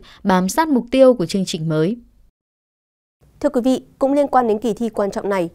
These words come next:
Speaker 2: Bộ Giáo dục và Đào tạo vừa ban hành quyết định về việc phê duyệt phương án tổ chức kỳ thi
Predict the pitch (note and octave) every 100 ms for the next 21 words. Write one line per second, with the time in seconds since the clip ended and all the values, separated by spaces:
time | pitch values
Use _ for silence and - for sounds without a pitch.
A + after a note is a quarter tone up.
0 | - _ C4 C4 A#3+ A#3+ D4 A#3+ G#3 G3
1 | A3+ G#3+ - - B3 D4 C4 G#3 C4 B3+
2 | A#3+ - F#3+ G3+ F#3+ - _ _ - B3
3 | A#3+ G#3 B3 A#3 F#3+ A3 B3 F#3 D4+ D4
4 | G#3 A#3 C4